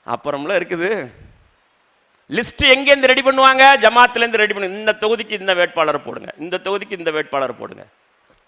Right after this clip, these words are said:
இன்னைக்கு அதுதான் நிலைமை. அதனால சமூக அரசியல் மாற்றம் என்பது, வலிமை என்பது ஒரு சிறுபான்மை சமூகத்துக்கு தான் பெருக்கிக் கொள்ளக்கூடிய ஆற்றலின் மூலமாக தான் வரும்.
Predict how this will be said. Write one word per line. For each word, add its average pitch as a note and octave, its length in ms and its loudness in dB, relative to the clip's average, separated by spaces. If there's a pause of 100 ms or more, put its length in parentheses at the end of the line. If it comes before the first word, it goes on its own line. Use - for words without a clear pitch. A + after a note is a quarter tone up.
(1000)
இன்னைக்கு E3+ 280 -2
அதுதான் G3+ 320 2
நிலைமை. F#3 340 0 (1000)
அதனால F#3 280 2 (240)
சமூக E4 280 4 (140)
அரசியல் D4 540 2
மாற்றம் C4+ 400 2
என்பது, A#3+ 300 -2
வலிமை D4 380 4
என்பது G3+ 320 0 (580)
ஒரு A3+ 120 2 (100)
சிறுபான்மை E4+ 580 4 (100)
சமூகத்துக்கு A#3+ 640 -2 (540)
தான் A3+ 180 6 (120)
பெருக்கிக் E4+ 460 2
கொள்ளக்கூடிய C4+ 480 4 (180)
ஆற்றலின் F4 500 4
மூலமாக C4+ 420 2
தான் B3 140 2
வரும். F3+ 220 -4